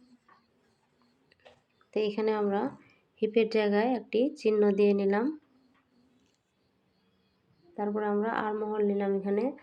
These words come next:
ছয় ইঞ্চি, এখানেও আমরা দাগটি টেনে নিব,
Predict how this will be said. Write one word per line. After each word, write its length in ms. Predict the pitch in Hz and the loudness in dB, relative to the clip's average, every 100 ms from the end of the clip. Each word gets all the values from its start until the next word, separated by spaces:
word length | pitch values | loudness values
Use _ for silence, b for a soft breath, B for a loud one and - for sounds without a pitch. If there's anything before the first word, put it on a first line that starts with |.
| B B B _ | B B B _
ছয় 260 | - 208 202 196 | -6 0 2 2
ইঞ্চি, 300 | 196 - 247 311 - _ _ _ _ _ _ _ _ - | 0 0 -2 -2 -8 _ _ _ _ _ _ _ _ -12
এখানেও 380 | 208 226 214 220 | -10 -4 0 0
আমরা 220 | 208 202 226 311 - _ _ _ _ _ _ _ _ _ _ _ _ _ - | 2 0 0 -2 -8 _ _ _ _ _ _ _ _ _ _ _ _ _ -10
দাগটি 460 | 202 202 202 214 208 | -4 -4 -4 -4 -2
টেনে 220 | 208 208 202 | 2 2 4
নিব, 140 | 196 | 2